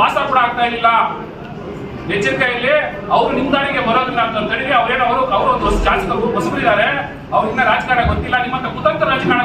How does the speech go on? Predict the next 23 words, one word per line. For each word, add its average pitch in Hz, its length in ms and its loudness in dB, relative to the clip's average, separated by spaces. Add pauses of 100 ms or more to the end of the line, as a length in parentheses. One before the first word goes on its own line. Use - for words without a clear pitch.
ಗೊತ್ತಿಲ್ಲ. 240 260 -2 (600)
ಅವ್ರೇನಾದ್ರೂ 285 500 2
ಆ - 80 2
ಕುತಂತ್ರ 302 340 0
ರಾಜಕಾರಣಕ್ಕೆ 254 480 -2
ಏನಾದ್ರೂ 240 320 0
ಒಗ್ಗಟ್ರೆ 240 440 0 (420)
ನೀವ್ - 220 -4
ಯಾರು - 160 0 (100)
ಇಲ್ಲಿ 302 160 -4 (220)
ವಾಸ - 140 2 (120)
ಕೂಡ 302 80 2 (140)
ಮಾಡೋದಿಲ್ಲ 254 380 2
ಅಂತ 254 180 -2
ಹೇಳ್ತೀನಿ. 277 280 -2 (1500)
ನಾವ್ - 200 2
ಯಾವ 269 380 4
ಇಲ್ಲಿಗಲ್ಲ, 262 400 0
ಮತ್ತೆ 254 240 0
ಯಾವ್ದು 240 200 2
ಇಲ್ಲಿಗಲ್ 254 300 0
ಆಸ್ತಿ - 220 0
ಇರ್ಲಿಲ್ಲ. - 240 0